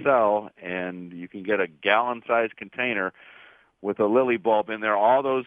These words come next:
roots and everything in there for just a few dollars, and plant it now.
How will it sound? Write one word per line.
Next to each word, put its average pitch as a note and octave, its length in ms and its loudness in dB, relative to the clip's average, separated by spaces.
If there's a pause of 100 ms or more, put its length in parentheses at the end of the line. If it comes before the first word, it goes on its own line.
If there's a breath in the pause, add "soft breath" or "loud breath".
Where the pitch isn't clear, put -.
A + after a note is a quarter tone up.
roots A#2+ 360 -6
and G#2+ 100 -10
everything G#2 400 -6
in G#2 140 -8
there G#2 180 0
for F2 320 -2 (500)
just G#2+ 220 -8
a G#2+ 60 -8
few A2+ 200 -8
dollars, G2+ 520 0 (160)
and - 160 -20
plant G#2+ 240 -4
it F#2+ 100 -10
now. G#2+ 400 0